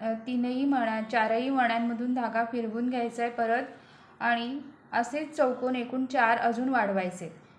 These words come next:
हे दोन झालेले आहेत, अजून चार वाढवले म्हणजे एकूण सहा होतील. मग असेच अजून चार चौकोन वाढवून घ्यायचे आहेत. प्रत्येक चौकोन करताना धागा फिरवून घ्यायचा. ओके, तर हे उरलेले चार चौकोन करून घेऊया.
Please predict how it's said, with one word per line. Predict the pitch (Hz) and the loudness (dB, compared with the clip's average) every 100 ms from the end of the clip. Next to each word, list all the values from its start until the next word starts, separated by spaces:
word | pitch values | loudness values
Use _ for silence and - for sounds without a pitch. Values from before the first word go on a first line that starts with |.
| - 262 | -14 -6
हे | |
दोन | 247 240 254 | 2 2 4
झालेले | 262 233 226 233 | 4 2 2 0
आहेत, | 233 233 233 - | 0 0 -2 -4
अजून | 214 214 247 | -6 -2 -2
चार | 240 233 240 | 4 6 6
वाढवले | 233 226 240 240 | 6 4 4 2
म्हणजे | 240 226 240 | 0 0 -2
एकूण | 220 247 | -2 -2
सहा | 277 277 247 233 | -2 -4 -2 0
होतील. | 214 175 165 160 - - - - | 2 -2 -8 -12 -18 -20 -20 -6
मग | 233 | -2
असेच | 214 233 262 277 | 0 0 0 0
अजून | 247 220 240 262 | 2 2 2 -4
चार | - 247 226 | 2 4 4
चौकोन | 262 247 220 226 247 285 - 214 | 2 -2 -2 -2 -2 -2 -6 0
वाढवून | 220 208 226 247 | 0 2 0 -2
घ्यायचे | 254 214 196 226 | -2 -4 -4 0
आहेत. | 240 226 190 | 2 2 -2
प्रत्येक | - 240 240 240 247 247 | -6 -4 -4 -2 -4 -2
चौकोन | 269 262 262 254 | -2 -2 -4 -2
करताना | 240 226 233 226 254 - - - 196 | -2 0 0 0 -4 -8 -20 -14 -4
धागा | 226 208 240 | -2 0 0
फिरवून | 262 240 220 226 214 | 0 -4 -2 -4 -2
घ्यायचा. | 190 165 - - - - - - | -4 -6 -12 -18 -20 -20 -20 -10
ओके, | 233 247 285 | -8 -6 0
तर | 294 | 2
हे | 294 277 | 4 4
उरलेले | 254 233 247 247 262 | 2 0 0 0 -2
चार | 262 240 226 | 2 2 2
चौकोन | 277 269 262 254 269 | 0 -2 0 -2 0
करून | 277 269 254 226 | 0 0 0 0
घेऊया. | 175 160 | -2 -4